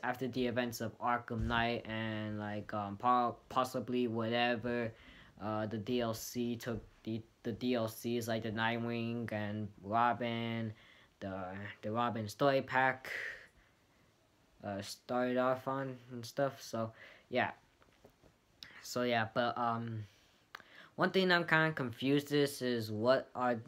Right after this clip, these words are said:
is what they're gonna do with Batman since he's alive and stuff. And, uh, there is a video explaining the ending of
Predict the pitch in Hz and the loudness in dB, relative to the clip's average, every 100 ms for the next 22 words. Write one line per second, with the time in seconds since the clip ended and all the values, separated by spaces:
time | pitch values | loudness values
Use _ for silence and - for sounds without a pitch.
0 | - 113 110 113 110 - 113 131 - 127 | -12 -8 -6 -4 -6 -4 0 0 2 0
1 | 123 127 123 117 107 123 120 113 - - | 0 -2 -2 -4 -2 0 0 -2 -6 -2
2 | 123 131 131 127 123 120 - - _ - | -2 0 -2 0 -2 -6 -14 -20 _ -4
3 | 127 120 131 117 117 104 104 107 110 123 | -4 -2 -2 0 -2 -2 0 2 2 2
4 | 117 127 120 - 131 127 117 - - _ | 0 -2 -4 -2 2 2 0 -12 -20 _
5 | _ _ - - - - - 123 123 123 | _ _ -20 -20 -20 -18 -8 -2 0 0
6 | 120 120 120 120 113 113 110 107 110 107 | 0 0 2 4 6 4 4 2 -2 0
7 | 139 156 185 156 143 123 143 139 135 131 | 4 8 8 6 4 4 4 6 6 6
8 | 123 120 - - 139 139 131 127 117 117 | 4 2 -4 -4 0 0 0 -2 -2 -2
9 | 110 127 131 123 123 117 113 110 | 0 0 0 0 0 0 0 -2